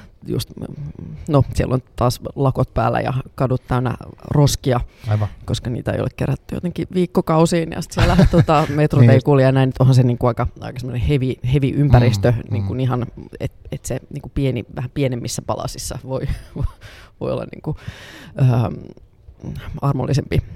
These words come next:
Speaker 2: Kyllä, joo. Mä oon siis, äh, mulla on Pariisiin semmonen suhde, että mä oon kerran käynyt, oltiin perheen kanssa tuossa kaksituhatta neljätoista ehkä, ja vaan pari viikon ajan siellä. Oltiinko me viikko, mut siis silleen tosi lyhyt aika ja kerittiin käydä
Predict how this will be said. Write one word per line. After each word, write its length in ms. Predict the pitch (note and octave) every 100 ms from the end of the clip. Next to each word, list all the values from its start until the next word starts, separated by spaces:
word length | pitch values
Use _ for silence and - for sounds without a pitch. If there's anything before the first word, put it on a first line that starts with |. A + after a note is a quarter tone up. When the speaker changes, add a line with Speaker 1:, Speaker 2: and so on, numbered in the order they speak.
| - - -
Speaker 2:
Kyllä, 220 | G2 F#2 - -
joo. 160 | G#2+ G2
Mä 80 | F#2+ A#2
oon 60 |
siis, 220 | A2+ G#2 - -
äh, 160 | A2 G2+
mulla 240 | G#2+ A#2
on 80 | G2+
Pariisiin 360 | B2 A#2 G2+ F#2+
semmonen 340 | G2 G2 G2+ - _ _
suhde, 220 | - G2 G2
että 80 |
mä 60 | G2
oon 100 | F#2+ _ -
kerran 440 | A2 G#2+ G2 F#2+ -
käynyt, 260 | F#2+ F#2 G2+
oltiin 240 | F#2+ F#2+ F#2
perheen 340 | G2 G2 F#2
kanssa 200 | F#2 F#2+
tuossa 160 | G2 -
kaksituhatta 880 | F#2+ - G2 - - F#2+ F#2+ F#2+ G2
neljätoista 500 | A2 G2+ G#2 G#2+ G2+
ehkä, 220 | - G#2 - _ -
ja 140 | A2
vaan 260 | G#2 G2+ F#2+ _ _ _ _ -
pari 200 | G2 F#2
viikon 280 | F#2 F#2 F2+
ajan 240 | F#2+ G2+
siellä. 260 | A2 G#2+ G2+ - _ - - _ _ _ -
Oltiinko 280 | A2+ A2 G#2
me 80 | G2+
viikko, 300 | F#2+ F#2 G#2
mut 100 | -
siis 240 | A2 - -
silleen 280 | A2+ C3+
tosi 240 | - C#3+ B2
lyhyt 240 | A#2+ -
aika 260 | G#2 G#2 G2
ja 60 |
kerittiin 380 | F#2+ G2+ - G2
käydä 280 | G2 F#2+